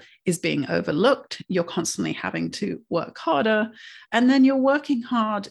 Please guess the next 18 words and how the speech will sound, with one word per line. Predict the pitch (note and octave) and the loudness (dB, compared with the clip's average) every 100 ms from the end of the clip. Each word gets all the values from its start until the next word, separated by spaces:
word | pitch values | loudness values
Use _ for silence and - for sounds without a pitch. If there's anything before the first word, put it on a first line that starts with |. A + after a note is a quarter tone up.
| G#3 | -2
in | G3+ | 0
addition | F#3+ G3 - G3 | 0 -2 -2 -2
to | G#3 | -2
hours | F#3 F#3+ F#3 F3+ | -2 0 -2 -4
that | - F#3+ | -6 -4
you | F#3 | 0
might | F3 E3+ - | 0 -2 -4
have | F#3 G3 - | -4 -4 -4
in | - - - | -4 -2 -2
another | F#3+ F#3 F3+ | -4 -4 -4
situation, | - - - G3+ A3 A3 G3+ G3 - - - | -6 -6 -2 0 2 2 0 -2 -6 -20 -10
either | E3+ E3+ | -4 -2
another | E3 E3 - | -2 -4 -2
job | - G#3+ G#3+ G3+ | 0 0 0 -4
or | - D#3 | -6 -6
as | D#3 | -6
a | - | -10
caregiver | - A#3 G#3 G3 F#3+ G3 G3 | -4 -2 0 -2 0 -2 -4